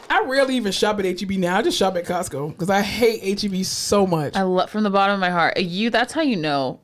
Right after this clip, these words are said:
Speaker 2: if you're from South Texas,
Speaker 1: That's
Speaker 2: 'cause
Speaker 1: very
Speaker 2: people
Speaker 1: true.
Speaker 2: will ride and die for that shit.
Speaker 1: Yeah. Those of us who are not from Texas, we're just like,
Speaker 2: Could give a
Speaker 1: "This
Speaker 2: fuck.
Speaker 1: is, this is what y'all have?"
Speaker 2: But
Speaker 1: Ew.
Speaker 2: we, I, man, <laughs> if I go on a long trip, the first, when I come home, I'm like, "Whataburger,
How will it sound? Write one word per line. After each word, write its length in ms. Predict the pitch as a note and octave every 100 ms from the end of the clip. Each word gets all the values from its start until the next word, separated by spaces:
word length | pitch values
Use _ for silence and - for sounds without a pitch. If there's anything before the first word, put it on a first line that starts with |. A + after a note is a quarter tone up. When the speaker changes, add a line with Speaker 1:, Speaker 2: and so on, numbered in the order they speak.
| _ _ _
Speaker 2:
if 180 | - E3+
you're 100 | D#3+
from 160 | D#3 E3
South 220 | - C#3
Texas, 340 | - - - - -
Speaker 1:
That's 140 | G#3+
Speaker 2:
'cause 40 | F#3+
Speaker 1:
very 240 | G#3 G#3 G3+
Speaker 2:
people 260 | A3 B3
Speaker 1:
true. 100 | A3+
Speaker 2:
will 140 | F3+ C#3
ride 260 | D#3+ D#3
and 140 | D#3 D3+
die 180 | C#3 B2+
for 120 | C#3+
that 140 | G2
shit. 280 | - C#3+ A#2+
Speaker 1:
Yeah. 260 | D#3 C3 C3 - - -
Those 320 | F#3 A3 B3+
of 80 | B3+
us 140 | A#3+ A#3+
who 120 | A#3+
are 60 |
not 240 | G3+ G3+ -
from 140 | A3
Texas, 240 | A#3+ G#3 G#3+
we're 100 | C4+
just 160 | C#4
like, 260 | A3 E3+ C#3
Speaker 2:
Could 140 | A#3+ F3+
give 100 | F3+
a 20 |
Speaker 1:
"This 160 | G#3+
Speaker 2:
fuck. 80 | C#4+
Speaker 1:
is, 100 | B3+
this 220 | - F#3
is 60 | B3
what 200 | A#3+ D4+
y'all 160 | D#4 D#4
have?" 360 | E4+ F4+ F3+
Speaker 2:
But 140 | F3 G#3+
Speaker 1:
Ew. 80 | A#3+
Speaker 2:
we, 260 | C4 D4+ -
I, 220 | G#3+ A#3+ G3+
man, 960 | G#3 B3 C4+ C4+ C#4 C4+ C4+ C4+ C4 F#4 _
<laughs> 160 | _
if 160 | A3+ C4+
I 160 | A#3+ B3+
go 120 | F4+
on 140 | E4+
a 60 | D#4
long 220 | G#3 A3
trip, 320 | - B3 A#3
the 100 | G3
first, 360 | G#3 G3+ G3 -
when 100 | F#3+
I 80 | A3
come 220 | B3+ A#3
home, 200 | A#3 A#3
I'm 100 | F#3+
like, 160 | D#3 D#3
"Whataburger, 480 | F#3 A3 A#3+ C4+